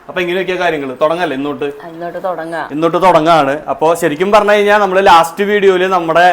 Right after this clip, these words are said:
Speaker 1: എൻ്റെ നമ്പർ, എൻ്റെ പേഴ്സണൽ നമ്പർ, ആ, സ്ക്രീനിൽ കാണിച്ചപ്പോ കുറേ പേര് നമ്മളെ വിളിച്ചു കേട്ടോ. ആ, എന്നെ, എന്നോട് സംസാരിക്കാനല്ല, ദേ മൂപ്പരോട് സംസാരിക്കാനാണ്. മൂപ്പരാണ് താരം, നമ്മളൊന്നുമല്ല. എന്തായാലും നമുക്ക് അത് മതി കേട്ടോ. നമുക്ക്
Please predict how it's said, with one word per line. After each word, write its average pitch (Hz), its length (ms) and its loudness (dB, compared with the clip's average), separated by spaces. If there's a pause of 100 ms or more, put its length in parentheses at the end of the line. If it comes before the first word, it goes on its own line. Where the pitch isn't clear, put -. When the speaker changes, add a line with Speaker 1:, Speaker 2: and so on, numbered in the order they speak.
Speaker 1:
എൻ്റെ 151 240 -2
നമ്പർ, 170 380 0
എൻ്റെ 151 240 0
പേഴ്സണൽ 165 480 -2
നമ്പർ, 165 240 -2 (800)
ആ, 156 380 6
സ്ക്രീനിൽ 175 420 2
കാണിച്ചപ്പോ 170 480 2
കുറേ 233 500 4
പേര് 240 420 2
നമ്മളെ 196 180 0
വിളിച്ചു 196 280 0
കേട്ടോ. 127 200 -2 (340)
ആ, 139 100 -8 (160)
എന്നെ, 156 320 0 (100)
എന്നോട് 185 320 0
സംസാരിക്കാനല്ല, 220 1080 2
ദേ 131 120 -2 (800)
മൂപ്പരോട് 165 400 2
സംസാരിക്കാനാണ്. 170 840 2 (240)
മൂപ്പരാണ് 220 580 2 (120)
താരം, 220 360 6 (380)
നമ്മളൊന്നുമല്ല. 220 960 2
എന്തായാലും 151 420 -4 (120)
നമുക്ക് 151 180 -2
അത് 196 140 4
മതി 185 200 0
കേട്ടോ. 117 300 -4
നമുക്ക് 151 240 -2